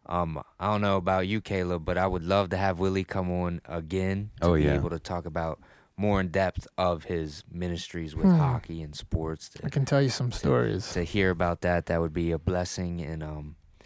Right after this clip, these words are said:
Speaker 1: you being able to, to share these things has blessed my heart. I
Speaker 3: Hmm.
Speaker 1: mean,
Speaker 3: Praise the Lord.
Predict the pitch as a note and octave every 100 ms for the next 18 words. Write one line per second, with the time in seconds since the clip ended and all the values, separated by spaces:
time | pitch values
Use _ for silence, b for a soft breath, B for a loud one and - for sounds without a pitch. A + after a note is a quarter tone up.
0 | b b b _ _ _ _ _ _ -
1 | G2 G#2 A2 G#2 G2 F#2 F#2 E2 D#2 E2
2 | - F2+ - B2 A2 G#2 G2+ - F#2+ E2+
3 | D#2+ D#2+ - F#2 D#2+ D#2+ F#2+ - F2+ E2+
4 | D#2 D#2+ C#2+ - - C#2+ - C3+ - -
5 | _ _ - D#3+ E3 D#3+ D3+ B2+